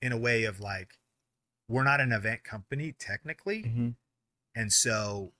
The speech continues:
Speaker 1: until I have the right team and systems, so we have a sustainable pace for just
Speaker 2: Right.
Speaker 1: health and lifestyle and everything we value for our team, we, we paused until we could make a few key, key hires, reorg a little bit,
Speaker 2: Right.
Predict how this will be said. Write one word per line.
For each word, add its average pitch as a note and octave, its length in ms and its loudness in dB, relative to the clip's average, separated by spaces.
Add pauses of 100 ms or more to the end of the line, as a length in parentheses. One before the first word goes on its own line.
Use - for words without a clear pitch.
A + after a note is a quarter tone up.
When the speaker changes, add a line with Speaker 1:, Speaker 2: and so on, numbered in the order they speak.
Speaker 1:
until A2+ 380 0
I G#2+ 80 6
have G2 100 0
the G2+ 60 -4
right G2 140 0
team G#2+ 200 -4
and G2 100 -4
systems, A2+ 480 -4
so - 100 -4
we G2+ 60 -6
have G2 80 -6
a F2+ 60 -6
sustainable G2+ 520 -2
pace G2+ 380 -6
for G2 120 -6
just G2+ 180 0
Speaker 2:
Right. F#2 80 -4
Speaker 1:
health G#2 240 0
and F#2 100 -8
lifestyle F#2+ 400 -2
and F#2+ 80 -8
everything F#2+ 300 -10
we F2+ 100 -10
value F2 320 -8
for F2 140 -10
our E2+ 100 -8
team, D3+ 440 -8 (640)
we, G2+ 240 -4
we G2+ 120 -8
paused G#2+ 580 0
until G2 340 -6
we F#2+ 120 -10
could F2+ 400 -12
make G2 200 -6
a G2+ 40 -8
few G2+ 200 -8
key, F#2+ 260 -4 (180)
key G2+ 180 -8
hires, F#2+ 540 -2 (100)
reorg G2 400 -6
a G2 40 -8
little F#2 200 -8
bit, F2 380 -6
Speaker 2:
Right. G#2+ 220 -8